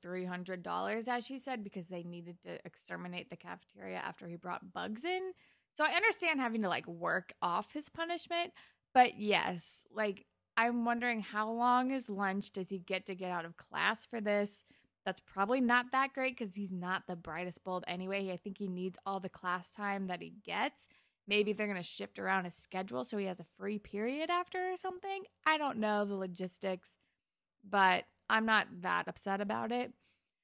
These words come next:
But jumping back over to the Liberty <laughs> sex scandal storyline.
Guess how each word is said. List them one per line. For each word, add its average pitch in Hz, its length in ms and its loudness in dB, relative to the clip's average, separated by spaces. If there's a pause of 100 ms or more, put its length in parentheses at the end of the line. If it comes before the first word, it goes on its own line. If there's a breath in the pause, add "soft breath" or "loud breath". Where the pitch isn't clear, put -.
(800)
But 226 500 6 (960)
jumping 285 380 0
back 262 280 2 (100)
over 196 500 2
to 196 340 -6
the 185 200 -8
Liberty 180 840 -4 (160)
<laughs> - 180 -18
sex - 640 0
scandal 185 460 0
storyline. 185 800 -2